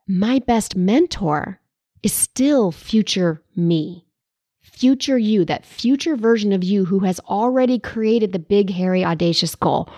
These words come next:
Remember her, right? I had to get back in touch with future Amy. That is where the coach I worked with over the summer, Susan Hyatt,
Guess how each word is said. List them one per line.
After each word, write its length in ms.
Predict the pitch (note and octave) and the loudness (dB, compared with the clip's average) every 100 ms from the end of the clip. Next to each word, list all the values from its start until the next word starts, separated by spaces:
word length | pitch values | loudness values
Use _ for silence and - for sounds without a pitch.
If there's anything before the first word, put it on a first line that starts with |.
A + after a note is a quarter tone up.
| - | -2
Remember 320 | B3+ F4 G4 | 2 2 2
her, 300 | D4+ D#4+ G#4 G#4+ | 2 2 0 -2
right? 420 | G#3+ C#4+ G#4 G#4+ - - - - | -2 2 2 0 -20 -20 -16 0
I 80 | C4 | 0
had 340 | A#3+ C4 C#4+ | 0 0 0
to 80 | C#4 | 0
get 220 | D4+ C4+ | -2 -2
back 240 | B3+ B3+ B3 | -2 -2 -2
in 80 | |
touch 320 | A#3 - B3+ - | -2 -2 -2 -2
with 100 | - | -4
future 460 | - A3 - A3 | 2 2 2 -4
Amy. 560 | - G#3+ C#4 A3 - - _ - - - | -4 0 2 0 -4 -12 _ -20 -20 -6
That 240 | G#3+ A3+ | -2 0
is 180 | D#4 C4+ | 0 0
where 200 | G#3+ G3+ | 0 0
the 80 | F#3+ | 0
coach 340 | - G3 F#3 - | -2 -2 -2 -2
I 80 | F#3 | 0
worked 260 | F3 F3+ | 0 0
with 140 | F#3 - | -2 -2
over 200 | F#3 E3 | -2 0
the 80 | F3 | -2
summer, 500 | - - F#4+ B3+ G3+ | -2 -2 2 2 0
Susan 360 | - G3 E3+ E3 | -2 -2 -2 -2
Hyatt, 500 | A#3 C#4 A#3+ - | -2 0 0 -2